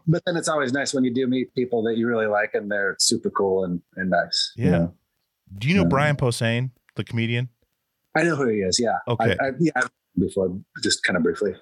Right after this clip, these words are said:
Speaker 1: We were,
Speaker 2: Okay.
Speaker 1: we were all, we were both in an off video together.
Speaker 2: Dude, that's rad. I, I, fuck, I love that band. Um, he had that, that joke about when he met, I forget what, who it was. It was one of the big metal guys.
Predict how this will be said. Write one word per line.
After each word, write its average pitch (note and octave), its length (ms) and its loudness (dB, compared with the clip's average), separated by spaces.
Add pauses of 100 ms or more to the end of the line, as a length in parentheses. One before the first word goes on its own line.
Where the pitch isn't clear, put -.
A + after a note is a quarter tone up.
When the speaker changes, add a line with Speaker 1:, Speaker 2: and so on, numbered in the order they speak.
Speaker 1:
We B2 100 2
were, C3+ 60 2
Speaker 2:
Okay. A2 140 0
Speaker 1:
we F2+ 40 0
were G2 120 -2
all, G2+ 260 0
we A2+ 80 -2
were G#2 80 -4
both A#2 180 -4
in A#2 60 -2
an F#2+ 120 -2
off F2+ 320 -2
video F2 300 2
together. E2+ 400 -2 (720)
Speaker 2:
Dude, B2 220 -2
that's A2+ 260 -4
rad. F#2+ 240 0
I, A2 200 -2 (140)
I, - 120 -8
fuck, - 560 -18 (120)
I E2+ 60 -12
love D#2 120 -4
that D#2 120 -4
band. D#2 200 -4 (280)
Um, A2+ 300 2 (1120)
he F#3+ 240 0
had F#3+ 180 2
that, - 340 -2
that A2+ 200 0
joke A#2 380 0
about G2+ 260 -2
when G2 100 -2
he G#2+ 100 4
met, A2 200 2
I G2+ 80 -4
forget D3 300 -2
what, C3 180 0
who C#3 180 2
it G#2+ 80 2
was. A2 260 0
It G2+ 40 0
was F#2+ 120 -2
one B2+ 140 2
of B2 60 -4
the A2 120 -2
big G2+ 240 -2
metal G2+ 300 2
guys. D2+ 540 -6